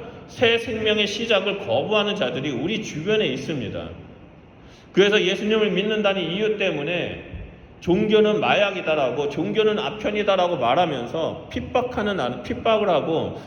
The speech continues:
죽이는 그런 나라들이 너무나 많이 있습니다. 그리고 심지어 교회 내에서도 이러한 모습을 가진 사람들이 있습니다.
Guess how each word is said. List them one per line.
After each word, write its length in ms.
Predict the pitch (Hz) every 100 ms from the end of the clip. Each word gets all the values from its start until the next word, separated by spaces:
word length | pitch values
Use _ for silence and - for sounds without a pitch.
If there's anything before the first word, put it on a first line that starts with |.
| -
죽이는 420 | 156 175 240 226
그런 200 | 196 196
나라들이 560 | 113 135 147 135 135 - - - - -
너무나 320 | 127 202 208
많이 280 | 131 127 110
있습니다. 500 | 104 113 87 78 67 - - - - - - - - -
그리고 220 | 165 196 196
심지어 520 | 254 240 233 233 -
교회 280 | 160 202 202
내에서도 580 | 170 165 143 143 156
이러한 340 | 113 165 240 202
모습을 380 | 160 160 175 160
가진 300 | - 170 175
사람들이 360 | 165 151 131
있습니다. 480 | 120 127 117 90 80